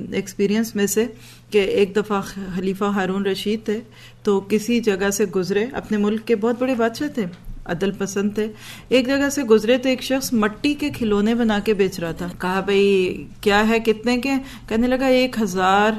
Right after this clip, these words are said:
دینار کے۔" کہنے لگا، "مٹی کے کھلونے اور ایک ہزار دینار؟" یہ ایسے ہی ہے جیسے ہنڈریڈ تھاؤزینڈ ڈالر کے آج کے دور میں آپ کہہ لیں، کیونکہ دینار سونے کی شرفیاں تھیں۔ تو وہ انہوں نے کہا، "ہاں،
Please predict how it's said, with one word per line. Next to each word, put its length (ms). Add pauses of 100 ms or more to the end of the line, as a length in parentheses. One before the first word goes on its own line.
(260)
دینار 520
کے۔" 200 (600)
کہنے 180
لگا، 180
"مٹی 380
کے 160
کھلونے 440
اور 100
ایک 500
ہزار 280
دینار؟" 460
یہ 140
ایسے 220
ہی 40
ہے 60
جیسے 240
ہنڈریڈ 300
تھاؤزینڈ 360
ڈالر 240
کے 320 (360)
آج 240
کے 100
دور 160
میں 120
آپ 140
کہہ 80
لیں، 140
کیونکہ 280
دینار 400
سونے 360
کی 180
شرفیاں 400
تھیں۔ 460
تو 120
وہ 160
انہوں 160
نے 60
کہا، 120
"ہاں، 220